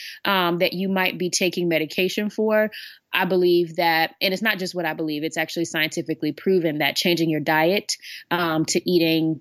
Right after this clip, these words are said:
much better and much more focused on plants and, and less on meat, not to say that everybody has to give up meat. That's not what this is about. Um, but doing that is,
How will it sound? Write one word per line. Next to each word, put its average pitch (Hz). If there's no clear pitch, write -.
much 170
better 175
and 170
much 165
more 165
focused 165
on 151
plants 170
and, 160
and 156
less 160
on 165
meat, 214
not 175
to 180
say 180
that 170
everybody 165
has 170
to 175
give 165
up 226
meat. 262
That's -
not 165
what 160
this 160
is 143
about. 156
Um, 160
but 185
doing 208
that 165
is, 170